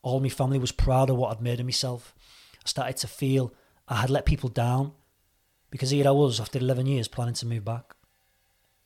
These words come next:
Although I was never diagnosed as depressed, I certainly ticked all but one box on the N H S website of signs to look for in a person suffering from depression. The only box that I didn't tick was that I had thoughts about harming myself.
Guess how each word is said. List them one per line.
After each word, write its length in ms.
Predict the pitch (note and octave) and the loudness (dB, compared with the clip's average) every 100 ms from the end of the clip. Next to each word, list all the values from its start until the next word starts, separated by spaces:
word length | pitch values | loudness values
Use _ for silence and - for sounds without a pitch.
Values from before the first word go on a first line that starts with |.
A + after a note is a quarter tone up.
| _ _ _ _ _ _ _ - | _ _ _ _ _ _ _ 0
Although 220 | D#3+ F#3+ | 8 8
I 40 | F#3 | 8
was 120 | D#3 | 6
never 180 | F3 D#3+ | 4 6
diagnosed 640 | D3+ D3 C#3+ D3+ D3+ D3 | 6 6 6 6 6 4
as 80 | C3 | -2
depressed, 580 | - - G#2 - - - _ _ _ _ - | -2 -4 -6 -6 -8 -14 _ _ _ _ -4
I 40 | |
certainly 360 | - D#3 C3 C#3 | 0 2 0 -2
ticked 380 | - D3 - - | -2 -2 -4 -8
all 220 | D3 C3+ C3 | 2 4 4
but 160 | A#2+ | 0
one 240 | A#2+ B2 A#2+ | 0 0 2
box 300 | A#2+ - A#2+ | 0 0 -2
on 80 | |
the 80 | A#2 | 0
N 120 | A2 | -2
H 200 | A2+ - | -2 -4
S 120 | A#2+ A2 | -4 -2
website 600 | A2 - A#2+ A#2 - - | -2 -2 -2 -4 -6 -4
of 80 | |
signs 360 | - - C3+ C3 | 0 2 0 -2
to 100 | B2 | -4
look 240 | A2 - | -6 -8
for 260 | - A#2 A2+ | -6 -4 -2
in 80 | G#2+ | 2
a 60 | |
person 420 | - B2+ A#2 - A2 | 4 4 2 -2 -2
suffering 400 | - B2+ A#2+ A2+ | -4 -4 -4 -6
from 180 | A2 | -6
depression. 500 | G#2+ - G#2+ - G#2+ - _ _ _ _ _ _ _ _ _ _ _ _ _ - | -6 -2 -2 -4 -12 -14 _ _ _ _ _ _ _ _ _ _ _ _ _ -2
The 80 | D3 | 4
only 60 | |
box 260 | D#3+ E3+ - | 6 6 4
that 100 | D#3+ | 0
I 40 | |
didn't 280 | C#3+ E3+ - | 2 2 2
tick 400 | - D#3 - - _ _ _ _ _ _ _ _ _ _ _ - | 2 2 -2 -12 _ _ _ _ _ _ _ _ _ _ _ -8
was 140 | A#2 | -4
that 180 | C3 - | -2 -2
I 40 | |
had 280 | G2 B2 A#2 | -4 -4 -6
thoughts 600 | - B2 A#2 A#2 - - | -6 -2 0 -2 -4 -8
about 280 | B2+ A#2+ A2+ | -6 -6 -4
harming 280 | - A2+ A#2 | -4 -2 -2
myself. 540 | A2+ - A2+ G#2+ - | -2 -2 -4 -8 -20